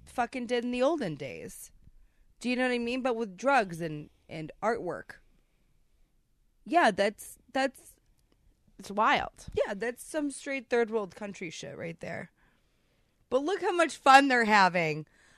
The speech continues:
Speaker 1: Look, that doesn't look fun to you?
Speaker 2: I mean, it looks fun, but they have to, like, wear ski masks because of the, the,
Speaker 1: Mm-hmm.
Speaker 2: like, before
Speaker 1: Yeah,
Speaker 2: it was
Speaker 1: the wind
Speaker 2: raining,
Speaker 1: and the
Speaker 2: wind.
Speaker 1: dust and, oh, yeah.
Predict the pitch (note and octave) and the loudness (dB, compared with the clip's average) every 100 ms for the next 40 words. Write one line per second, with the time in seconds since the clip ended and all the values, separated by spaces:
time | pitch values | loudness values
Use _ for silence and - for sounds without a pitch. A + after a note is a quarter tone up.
0 | _ E4 A4 C#4+ C4 G#4 A4+ B4+ A#4 G4+ | _ 0 2 4 6 6 6 2 2 2
1 | E4 - F4 F4 F4 G4 F4+ F#4+ F#4+ G4 | 0 6 8 8 6 0 4 6 6 6
2 | G4 B3+ C4 A#3+ D4 - - - D#4 C4 | 2 0 2 0 0 -4 -6 -2 0 0
3 | A3+ B3 - A3 G#3 G3+ - - C#4+ D4 | 0 -2 -2 -4 -2 -6 -6 -6 -2 0
4 | C4+ C4 B3+ - A3+ A#3+ G#3 F#3+ F#3+ F#3 | 2 2 0 -4 -6 -6 -4 -4 -2 -4
5 | E3 E3+ - - - G#3 G3 G3 E3+ - | -2 -4 -6 -8 -10 -8 -4 -4 -4 -8
6 | F#3 D#4 F#3 F3 F#3 B3 C4 B3+ A#3 G3 | 0 4 4 0 0 0 2 2 0 0
7 | F3 - B3 B3 A#3+ - - F3 - D#4 | -2 0 2 4 2 -2 -8 -8 2 2
8 | F#4 G#4+ D4+ D3+ | 2 -2 -6 -8